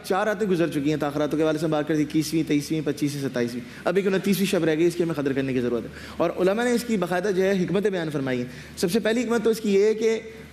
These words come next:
जो शब कदर की तायीन उठा ली गई है तो अल्लाह ताला चाहता है कि सख्त हसरत अफसोस से इंसान को बचा ले।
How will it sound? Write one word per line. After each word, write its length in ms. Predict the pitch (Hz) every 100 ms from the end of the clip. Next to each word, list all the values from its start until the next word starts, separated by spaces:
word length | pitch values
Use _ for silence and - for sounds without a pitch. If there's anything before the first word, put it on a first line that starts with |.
| - 160
जो 180 | 156
शब 200 | 175 185
कदर 200 | 185 196
की 80 | 190
तायीन 260 | 170 165 185
उठा 200 | 151 151
ली 140 | 180
गई 140 | 151 156
है 100 | 160
तो 80 |
अल्लाह 160 | 156 160
ताला 240 | 156 170
चाहता 280 | 165 151 156
है 80 | 170
कि 80 | 170
सख्त 420 | - 180 180 -
हसरत 300 | 143 175 156
अफसोस 320 | 143 170 165
से 60 | 175
इंसान 260 | 165 151
को 60 | 143
बचा 200 | 135
ले। 100 | 123